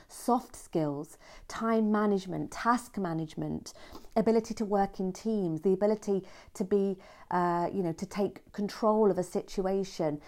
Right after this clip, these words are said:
just all of these things which ultimately are the multiple cherries on your cake. So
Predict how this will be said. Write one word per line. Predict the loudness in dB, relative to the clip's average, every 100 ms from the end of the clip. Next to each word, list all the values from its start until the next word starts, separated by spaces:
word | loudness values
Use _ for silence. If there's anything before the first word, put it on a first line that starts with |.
| -6
just | -2 -2 0
all | 2 4 4
of | 2
these | 0 -2 -4
things | 0 2 4 2 -2
which | -4 -2
ultimately | -2 -2 -4 -4 -2 -2 -2 -8 -8 -2
are | 2
the | 2
multiple | 2 0 -2 -6 -6
cherries | -6 -2 0 0 -2 -4 -6
on | -6 -6
your | -6 -8
cake. | -8 -6 -6 -12 -20 -20 -20 -20 -20
So | 2 6 6